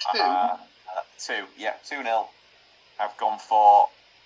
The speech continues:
Speaker 2: captain assist himself, so De Bruyne to get on the score sheet with his, you know, since his return, his lovely flowing gingery flop. Um, and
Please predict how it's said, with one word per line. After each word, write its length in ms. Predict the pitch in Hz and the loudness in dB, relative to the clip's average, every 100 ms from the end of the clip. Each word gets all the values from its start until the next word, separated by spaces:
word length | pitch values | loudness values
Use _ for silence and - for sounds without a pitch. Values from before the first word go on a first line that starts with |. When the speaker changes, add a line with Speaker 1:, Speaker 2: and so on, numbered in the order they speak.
| _ | _
Speaker 2:
captain 360 | - - - 117 | -8 -8 -10 -12
assist 440 | 107 - 120 - | -10 -12 -12 -14
himself, 600 | 113 107 - 110 113 - - | -16 -14 -2 0 0 -4 -16
so 160 | 104 | -16
De 120 | 104 | -16
Bruyne 540 | - 123 113 110 107 - | -6 -2 -2 -2 -12 -12
to 100 | 104 | -10
get 120 | 107 | -4
on 140 | 95 | -4
the 60 | 98 | -6
score 340 | - 101 98 101 | -14 -10 -10 -10
sheet 300 | 95 98 - _ _ _ _ _ _ - | -14 -18 -20 _ _ _ _ _ _ -14
with 100 | 104 | -12
his, 400 | 107 - - - _ _ _ | -10 -10 -12 -14 _ _ _
you 80 | 175 | -4
know, 120 | 107 | -2
since 220 | - 131 | -4 -14
his 140 | 127 104 | -16 -16
return, 380 | 101 - 110 92 | -16 -8 -8 -8
his 180 | 87 | -14
lovely 340 | 98 107 101 90 | -16 -14 -14 -18
flowing 480 | - 110 98 95 90 90 _ _ _ _ _ _ | -16 -10 -8 -10 -16 -20 _ _ _ _ _ _
gingery 440 | 104 92 95 87 | -18 -14 -14 -16
flop. 340 | 90 - 90 - _ _ _ _ _ _ _ _ - | -14 -4 -4 -4 _ _ _ _ _ _ _ _ -8
Um, 400 | - 98 101 101 - - | -4 -4 -4 -10 -20 -8
and 500 | 98 101 104 101 | -4 -2 -4 -8